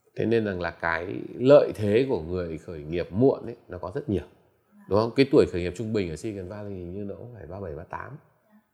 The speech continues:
Chứ nó không phải. Nhưng mà mọi người hay bị nhầm cái chỗ, tại vì cứ nhìn thấy Bill Gates với Zuckerberg là cái hai mấy tuổi đã khởi nghiệp rồi, đúng không? Thế sao lại thành công? Cả thế giới trong năm vừa rồi có vài ông thế thôi. Đấy,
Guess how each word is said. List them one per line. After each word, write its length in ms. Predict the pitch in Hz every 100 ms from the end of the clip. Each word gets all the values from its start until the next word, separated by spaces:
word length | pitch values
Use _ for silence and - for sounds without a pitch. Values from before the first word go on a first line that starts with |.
| _ _ _ _
Chứ 80 | 113 92
nó 80 |
không 140 | 110 113
phải. 200 | 92 76 - _ _ -
Nhưng 140 | 117
mà 0 |
mọi 100 | 113
người 180 | 117 110
hay 160 | 110 131
bị 80 | 104
nhầm 280 | 110 104 95
cái 100 | 101
chỗ, 160 | 131
tại 120 | 135
vì 140 | 98 95
cứ 100 | 123
nhìn 280 | 127 110 90
thấy 500 | 92 110 131 127 117 -
Bill 200 | 123 117 104
Gates 220 | - -
với 80 | 120
Zuckerberg 560 | 123 - 104 98 175 180
là 160 | 104 98 98 - _ _ _ -
cái 100 | 123
hai 100 | 127
mấy 220 | 117 110
tuổi 160 | 147 92
đã 80 | 87
khởi 160 | 110
nghiệp 160 | 90 92
rồi, 240 | 90 95 90
đúng 120 | 95
không? 160 | 117 113 - - -
Thế 60 | 98
sao 140 | 123
lại 100 | 92
thành 160 | 101 95
công? 240 | 120 113 - _ _ _ _ -
Cả 160 | 101 90
thế 100 | 107
giới 180 | 120
trong 180 | 131 143
năm 140 | 139 127
vừa 60 |
rồi 200 | 113 104
có 80 | 123
vài 180 | 131 113
ông 140 | 123
thế 120 | 113
thôi. 180 | 120 147 - - - - - - - - -
Đấy, 240 | 98 104